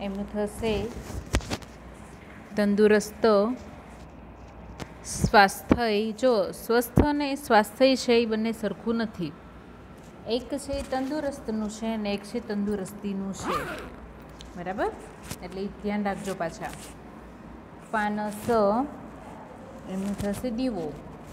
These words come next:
તુક્કલ એમનું થશે મોટો પતંગ. તમે બધાએ જોયો છે ને મોટો પતંગ?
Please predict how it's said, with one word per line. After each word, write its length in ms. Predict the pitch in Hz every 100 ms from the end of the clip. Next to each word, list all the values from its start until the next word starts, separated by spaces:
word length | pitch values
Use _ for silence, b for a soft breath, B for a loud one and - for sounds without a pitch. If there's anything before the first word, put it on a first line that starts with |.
| - - - - - - - - -
તુક્કલ 880 | 262 - - 233 226 233 240 185 156 - - - - -
એમનું 280 | 190 196 202
થશે 340 | 208 202 269
મોટો 500 | 294 226 185 - 220 247
પતંગ. 580 | 196 175 - 175 175 180 196 - - - - - - - -
તમે 100 | 180
બધાએ 220 | 190 202
જોયો 260 | 196 202
છે 140 | 247 392
ને 60 |
મોટો 260 | 440 349 294
પતંગ? 360 | - 202 175